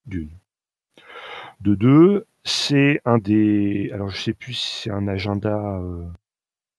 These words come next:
ou un... Je sais plus comment ça s'appelle, ou un principe, mais quand tu es meneur de jeu, si tu constates que, euh, l'action retombe un peu ou qu'on s'emmerde un peu,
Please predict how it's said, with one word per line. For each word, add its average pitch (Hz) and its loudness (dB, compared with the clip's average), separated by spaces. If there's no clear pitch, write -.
ou 92 -10
un... 82 -10
Je 101 -12
sais - -14
plus 110 -16
comment 104 -4
ça - -8
s'appelle, 92 -10
ou 101 -2
un 98 -2
principe, 107 -4
mais 113 2
quand 113 0
tu - -4
es 104 2
meneur 101 -2
de 95 -8
jeu, 156 2
si - -8
tu - -18
constates 127 2
que, 113 0
euh, 92 -8
l'action 113 -2
retombe 110 0
un 110 2
peu 120 2
ou 117 2
qu'on 101 -10
s'emmerde 98 -8
un 92 -8
peu, 139 -2